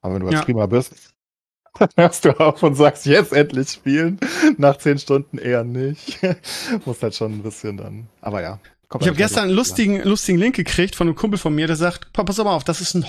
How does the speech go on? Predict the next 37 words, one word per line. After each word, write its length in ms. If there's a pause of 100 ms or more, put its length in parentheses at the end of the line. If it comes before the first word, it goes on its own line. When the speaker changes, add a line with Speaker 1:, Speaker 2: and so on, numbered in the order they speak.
Speaker 2:
Holländer, 340
der 120
streamt. 640 (520)
Und 140
zwar, 600
äh, 340
in 80
den 80
letzten 320
zwei 340
Jahren 600
jeden 640
Tag 500
zwölf 360
Stunden 640 (280)
dieses 260
Marble, 800
wie 80
heißt 200
das? 220
Marble 880
auf, 300
auf, 440
auf 180
Speaker 1:
Marble 120
Speaker 2:
Steam." 380
Speaker 1:
Stream. 220 (240)
Mhm. 160
Speaker 2:
Genau. 320 (220)
Ähm, 400 (180)
und 500
der 360
spielt 260
selber 240
nicht 160
mal 140
mit 420